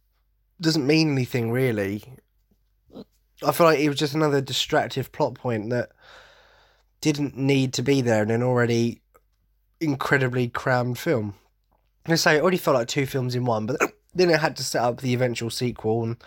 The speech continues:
third film in the trilogy, and had all these ideas about Blue and the bo-,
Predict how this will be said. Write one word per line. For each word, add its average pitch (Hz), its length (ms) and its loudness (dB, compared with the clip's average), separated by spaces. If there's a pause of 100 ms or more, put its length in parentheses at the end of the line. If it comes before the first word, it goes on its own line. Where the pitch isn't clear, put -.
(460)
third 127 320 4
film 120 200 0
in 117 80 0
the 113 80 0
trilogy, 117 640 2
and 113 200 0 (840)
had 127 180 0
all 127 80 4
these 123 180 2
ideas 117 540 4
about 110 340 0 (800)
Blue 127 500 2
and 117 140 2
the 117 40 -2
bo-, - 360 -6